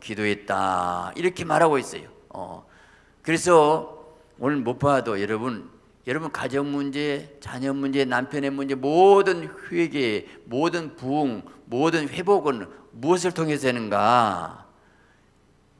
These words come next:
지금까지는요, "아, 내 남편, 강파가 남편 좀 변화시켜주세요. 내 자녀가 자-, 잘못된 길 끊게 해주세요. 내 자녀, 내 남편, 내 사업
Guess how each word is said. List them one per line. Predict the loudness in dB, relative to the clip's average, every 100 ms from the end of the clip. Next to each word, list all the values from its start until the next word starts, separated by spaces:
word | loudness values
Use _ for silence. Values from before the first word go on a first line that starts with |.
| _
지금까지는요, | -14 -14 -2 -2 -2 -8 -4 -2 -2 -4 -14 -20 _ _ _ -14 _
"아, | -10 -10 -10 -14 -20 -20 -20
내 | -8 -4
남편, | 0 0 -2 -8
강파가 | -6 -14 -4 -4 -2
남편 | -4 -4 -8
좀 | -8 -10
변화시켜주세요. | -6 -4 -4 -6 -12 -12 -10 -12 -12 _ _ -20 -14
내 | -4 -2
자녀가 | -2 -6 -6 -2 4 4 2
자-, | -6 -10
잘못된 | -6 -6 -6 -6 -6 -6
길 | -8
끊게 | -8 -10 -6
해주세요. | -6 -8 -10 -10 -10 -6
내 | -6 -6
자녀, | -8 -6 -4
내 | -4
남편, | -2 -2 -2 -6
내 | -4 -4
사업 | 2 4 4